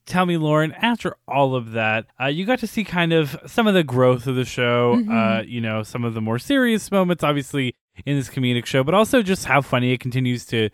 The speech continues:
Speaker 1: stay, as well as some of the, uh, new characters that get introduced. Just,
Speaker 2: Mm-hmm.
Speaker 1: uh, and even, even with all of that, I pretty much maintained only showing you stuff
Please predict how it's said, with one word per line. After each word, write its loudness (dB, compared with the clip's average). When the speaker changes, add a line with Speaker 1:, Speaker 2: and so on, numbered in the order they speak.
Speaker 1:
stay, 2
as 0
well 4
as 0
some 0
of 0
the, -6
uh, -6
new 0
characters 0
that -4
get 0
introduced. -6
Just, 0
Speaker 2:
Mm-hmm. 0
Speaker 1:
uh, 4
and 2
even, 2
even 0
with 2
all 6
of 2
that, 2
I 4
pretty -2
much -2
maintained -2
only 2
showing 0
you -2
stuff -2